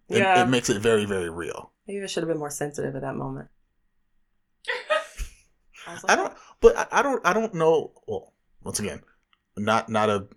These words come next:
Speaker 1: a person who's been in an interracial relationship, but I don't know if that necessarily means that you should have been more sensitive. And I think we've talked about this before, especially on the podcast, where being black in America is like trial by fire.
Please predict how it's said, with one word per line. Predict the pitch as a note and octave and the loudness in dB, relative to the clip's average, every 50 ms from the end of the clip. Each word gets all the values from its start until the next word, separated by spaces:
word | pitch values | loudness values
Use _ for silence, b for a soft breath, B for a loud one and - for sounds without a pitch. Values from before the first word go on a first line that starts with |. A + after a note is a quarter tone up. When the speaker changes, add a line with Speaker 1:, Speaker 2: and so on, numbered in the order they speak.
| _ - | _ -6
Speaker 1:
a | G2+ F#2+ F#2 F2+ - - _ _ _ - | -6 -4 -4 -6 -8 -14 _ _ _ -6
person | - - - - G#2+ | -2 -2 0 0 0
who's | A2 G#2+ F#2+ | -4 -4 -2
been | F#2+ - F#2+ | -2 -2 -2
in | G2 - | -4 -4
an | G#2 | -4
interracial | G2+ F#2 F#2 F#2+ - - F2+ | -4 -2 -2 -4 -4 -4 -6
relationship, | E2 - F2+ G#2+ A2+ - - D#3+ E3 - - B B B B B B B B | -6 -6 -6 -4 -4 0 2 2 0 0 -4 B B B B B B B B
but | A#2 B2+ A#2 G#2 F#2+ - - | 2 2 2 2 0 -2 -2
I | - A#2+ D3+ | 0 2 2
don't | G3+ G3 | 2 2
know | E3 D3 | 2 2
if | C#3 C#3 | 2 2
that | B2+ - - | 0 -2 -2
necessarily | A2+ A#2 A2 - B2 A2 G#2+ G#2+ | -2 -2 0 2 2 2 2 2
means | G#2+ G#2+ G#2 G2+ G2 | -2 -2 -4 -4 -6
that | F#2 - | -8 -10
you | G2+ G2+ G#2 | -10 -8 -6
should | - - - - | -4 -4 -4 -4
have | F#2+ F#2 | -4 -4
been | F#2 G2+ F#2 F#2 | -6 -6 -6 -6
more | F2+ F2 F2 | -6 -6 -4
sensitive. | - - - F#2 - - - D#3 E3+ F3+ - - - - _ _ _ _ _ _ _ _ _ _ _ _ - | -4 -4 -4 -4 -4 -4 -2 -2 -2 -2 -2 -4 -8 -20 _ _ _ _ _ _ _ _ _ _ _ _ -4
And | C3+ A#2+ A#2 - | -2 -2 -2 -2
I | A#2+ C3 | -4 0
think | G#3+ A3+ G#3+ | 0 2 2
we've | C#3 C3+ B2+ | 2 2 2
talked | - A2+ G#2+ - | 2 2 2 2
about | G2+ F#2+ - | 0 -2 -2
this | F#2+ - - | -2 -6 -8
before, | - - - A2 G2 F2 | -10 -8 -2 -2 0 0
especially | F2 - - - A2 G#2+ - G#2 F#2 | 0 -2 -2 -2 -2 -2 -2 -2 -6
on | F#2 F2+ | -6 -6
the | D#2+ | -2
podcast, | - - E2 D2 - - C#2+ C#2 - - | -2 -2 -2 -2 -4 -6 -6 -6 -6 -6
where | F#2+ F2+ F2 E2+ D#2 - _ _ _ _ _ _ _ _ _ _ _ _ _ _ _ _ _ _ _ _ _ - | -6 -6 -6 -6 -6 -8 _ _ _ _ _ _ _ _ _ _ _ _ _ _ _ _ _ _ _ _ _ -8
being | A2+ C3+ D#3 D3 B2 A#2 G#2 - | -4 -2 -2 0 0 -2 -2 -4
black | - - G2 G2 G2 G2 - | -6 -4 -2 -2 -2 -2 -2
in | F#2 | -6
America | F2+ F#2+ F2+ F#2+ F#2+ - A2 - | -6 -6 -6 -4 -2 0 -2 0
is | - - | -2 -4
like | F2+ E2 - | -6 -6 -4
trial | - D#3 E3 D#3+ D#3+ | -2 -2 -2 -2 -2
by | - - | -6 -8
fire. | - - - - - - - | -6 -6 -6 -6 -6 -8 -12